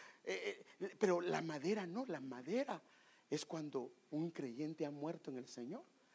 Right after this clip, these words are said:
y él sirve para edificar la casa del Señor. No ha perdido su identidad. Entonces, por eso es que es importantísimo que se arreglen esas áreas del alma. Ahora, mire, yo,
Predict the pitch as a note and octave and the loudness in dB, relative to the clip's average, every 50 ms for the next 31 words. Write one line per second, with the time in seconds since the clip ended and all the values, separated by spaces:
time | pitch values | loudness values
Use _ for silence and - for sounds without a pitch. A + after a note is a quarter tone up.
0 | - - - - - - _ _ - E3+ D3+ C#3+ C3 - D#3 E3 E3 - - - | -20 -20 -20 -20 -20 -20 _ _ -4 -2 0 0 0 0 -2 -2 -2 -4 -8 -6
1 | F#3 E3 F#3 D3+ - - C3+ B2+ B2+ A#2 C3 - - C3 - - E3 F3 D3+ D3+ | -4 -2 -4 -4 -2 -4 -4 -4 -4 -8 -10 -8 -10 -10 -6 -6 -6 -4 -4 -6
2 | C3+ B2 - - - C#3 C3+ - - B2 B2+ C3 C3 - - - A#2+ G#2+ F#2 - | -6 -6 -8 -10 -10 -10 -8 -10 -12 -12 -12 -14 -14 -14 -14 -16 -16 -18 -20 -20
3 | A#2 - _ _ _ - - - C3 C3 D3 C#3 - - B2+ A2+ A2 C#3 C3 A2+ | -20 -20 _ _ _ -20 -14 -12 -6 -4 -4 -4 -2 -2 -4 -4 -2 -4 -4 -4
4 | A2 - - A#2+ A#2+ B2 A#2 - - - - - - - - _ _ _ _ _ | -6 -8 -10 -14 -14 -14 -18 -16 -14 -14 -14 -14 -16 -20 -20 _ _ _ _ _
5 | _ _ - - - - - - - D#3 - - - C3+ A2+ A#2 D3 A3+ A#3+ - | _ _ -20 -20 -20 -20 -18 -8 -6 -6 -6 -6 -8 -8 -2 2 4 4 4 4
6 | - E3 C3 C3+ - - - E3 - - - E3+ D#3+ D#3 - D#3+ A#2+ - - - | 0 0 -2 -4 -4 -6 -6 -6 -6 -4 -4 -4 -4 -2 -2 -4 -4 -4 -4 -8
7 | B2+ A2 A2 G#2+ - - A#3 D4+ - - A#3+ G#3 D3 B2+ - - - - - - | -8 -8 -8 -14 -12 -10 -6 -6 -6 -4 -4 -6 -6 -8 -8 -12 -18 -18 -16 -16
8 | - - - - - - A#2 G#3 - - - - - D3+ - - - - - D3+ | -16 -18 -18 -12 -6 -4 -2 -2 -2 -4 -4 -4 -2 -2 -2 -4 -6 -4 0 0
9 | F3+ F#3+ G3 F3 D3+ C3+ C3 C3+ B2+ C3 A#2 - B2+ A#2+ C3 B2+ A#2 A2 A#2 A2+ | 2 2 2 0 -2 -2 -4 -6 -8 -8 -8 -6 -6 -4 -2 -2 -2 -2 -4 -8
10 | - - G#2+ A2 A#2+ - - - _ _ _ _ _ _ _ _ _ - - - | -8 -16 -16 -16 -18 -18 -20 -20 _ _ _ _ _ _ _ _ _ -20 -20 -20
11 | - - - - _ - - - _ - - - F#3+ C3 A2+ - - - _ _ | -20 -20 -20 -20 _ -20 -20 -20 _ -2 0 0 0 0 -2 -4 -14 -20 _ _
12 | _ _ _ _ - _ _ _ - - - - - - - - _ _ _ _ | _ _ _ _ -20 _ _ _ -20 -20 -20 -20 -20 -20 -20 -20 _ _ _ _
13 | _ - D3+ C#3 B2+ B2+ C#3 E3 | _ -10 -8 -4 -2 2 2 2